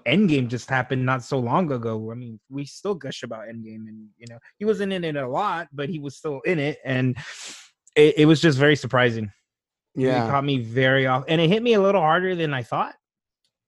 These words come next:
Speaker 1: it, it would have, because, I mean, he's not an actor I very, I think of often, but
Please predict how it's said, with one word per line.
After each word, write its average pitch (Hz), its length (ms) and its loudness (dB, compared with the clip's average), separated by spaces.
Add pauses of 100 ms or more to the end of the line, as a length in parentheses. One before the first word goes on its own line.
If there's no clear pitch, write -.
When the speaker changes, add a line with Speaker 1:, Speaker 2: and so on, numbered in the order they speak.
(160)
Speaker 1:
it, 156 180 0
it 151 160 4
would 185 180 2
have, 208 160 0
because, 170 400 0
I 156 120 -2
mean, 147 360 -4
he's 160 160 -4
not 185 160 0
an 160 120 -2
actor 156 240 -2
I 143 40 -2
very, 139 380 -2
I 123 60 -8
think 151 240 -10
of 151 120 -4
often, 151 480 -6
but 117 200 -8